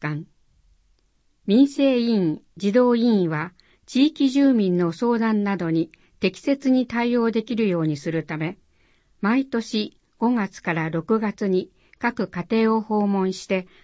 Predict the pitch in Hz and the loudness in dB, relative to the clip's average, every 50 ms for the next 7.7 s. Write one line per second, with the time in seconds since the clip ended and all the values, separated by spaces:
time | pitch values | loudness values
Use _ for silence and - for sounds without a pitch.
0 | _ - - 196 220 240 247 240 - 247 233 202 170 160 - - - - - 180 | _ -4 0 2 2 2 0 -2 -4 -2 -2 -2 -2 -4 -6 -14 -16 -6 -4 -4
1 | 180 - _ _ _ _ _ _ _ _ - 214 240 269 277 269 269 254 247 247 | -4 -6 _ _ _ _ _ _ _ _ 2 4 6 6 4 4 2 0 0 -2
2 | 247 - - 214 240 254 254 254 254 254 254 254 - 247 247 247 - 233 220 214 | -4 -2 -2 0 2 2 2 2 2 0 0 0 0 0 0 0 0 -2 -2 0
3 | 247 240 240 - - - 165 160 156 170 185 202 - 170 160 - 180 165 165 160 | -2 -4 -4 -6 -6 -4 -2 -2 0 0 -2 -4 -4 -8 -8 -4 -2 0 0 0
4 | 156 160 156 160 165 170 - - - - - - _ _ _ _ _ _ _ _ | 0 -2 -2 -4 -4 -6 -8 -10 -20 -20 -20 -20 _ _ _ _ _ _ _ _
5 | _ _ _ _ _ _ _ _ _ _ _ - 214 214 - 285 285 285 285 277 | _ _ _ _ _ _ _ _ _ _ _ -8 -8 -2 2 2 4 4 4 2
6 | 277 - 269 262 269 254 247 247 254 247 - 262 233 247 233 - 247 226 202 175 | 2 2 2 2 2 2 2 2 0 -2 -2 -4 -4 -4 -4 -2 -2 -2 -2 -2
7 | 165 165 165 175 _ _ _ _ _ _ - - 208 | -2 -4 -6 -6 _ _ _ _ _ _ -4 -2 0